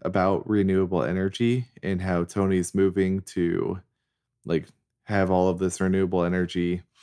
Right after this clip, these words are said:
And the, the conflict of the M C U is always, like, status quo protecting hero versus villain with the right idea, but apparently the wrong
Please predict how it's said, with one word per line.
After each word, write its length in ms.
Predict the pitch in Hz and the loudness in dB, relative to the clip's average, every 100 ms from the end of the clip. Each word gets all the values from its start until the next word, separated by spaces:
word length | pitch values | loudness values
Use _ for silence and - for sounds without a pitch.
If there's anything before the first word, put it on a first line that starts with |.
| - - _ | -16 -16 _
And 540 | 98 98 90 87 78 - | 0 2 2 -2 -6 0
the, 220 | 107 92 | 2 2
the 140 | 87 | 0
conflict 480 | 101 110 110 110 95 | -2 0 2 0 2
of 160 | 104 92 | 0 2
the 120 | 98 | 2
M 100 | 95 | 0
C 160 | 90 98 | -2 -4
U 300 | 95 95 92 | 0 2 2
is 160 | 87 90 | 2 0
always, 320 | 90 87 - | 0 0 -2
like, 240 | 67 - _ _ _ _ _ _ _ _ _ - | -6 -8 _ _ _ _ _ _ _ _ _ -10
status 460 | - 113 101 98 | -2 2 2 2
quo 460 | - 104 95 90 90 | 0 2 4 4 2
protecting 560 | - 101 - 87 95 92 | -4 -6 -6 -4 -2 -2
hero 540 | 113 104 92 85 87 | 2 4 4 2 -2
versus 680 | 90 87 - 85 80 - - _ _ _ _ _ _ | -4 -4 0 0 0 -4 -12 _ _ _ _ _ _
villain 340 | - 110 107 95 | 2 4 4 0
with 120 | 92 | -2
the 80 | 92 | 0
right 220 | 92 95 | 2 2
idea, 440 | 92 85 98 92 | 0 0 0 0
but 160 | 85 85 | 0 -4
apparently 420 | 82 98 87 82 | -2 -2 0 0
the 120 | 87 85 | -2 -2
wrong 320 | 85 85 | -2 -4